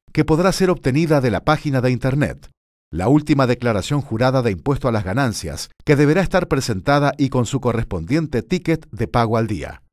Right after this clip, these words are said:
En caso de ser rectificativa, deberás presentar además la declaración jurada original. Si la actividad que desarrollás corresponde a una actividad profesional, deberás adjuntar la matrícula o título habilitante.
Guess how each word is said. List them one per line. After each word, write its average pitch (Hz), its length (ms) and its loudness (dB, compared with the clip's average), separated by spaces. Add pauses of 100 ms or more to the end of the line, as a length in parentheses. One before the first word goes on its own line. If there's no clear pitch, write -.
(420)
En 143 120 2
caso 196 320 0
de 139 100 2
ser 160 320 -2
rectificativa, 117 1040 -2 (160)
deberás 160 300 4
presentar 151 500 0
además 117 460 0 (100)
la 117 160 0
declaración 127 580 0
jurada 135 380 2
original. 120 640 -2 (500)
Si - 220 0
la 165 80 4
actividad 160 500 0
que 151 140 0
desarrollás 123 680 0 (100)
corresponde 131 680 2
a 117 80 2
una 175 200 2
actividad 120 500 0
profesional, 110 720 -4 (180)
deberás 131 400 2
adjuntar 123 480 0
la 110 100 2
matrícula 151 720 0
o 131 140 0
título 190 380 0
habilitante. 95 720 -2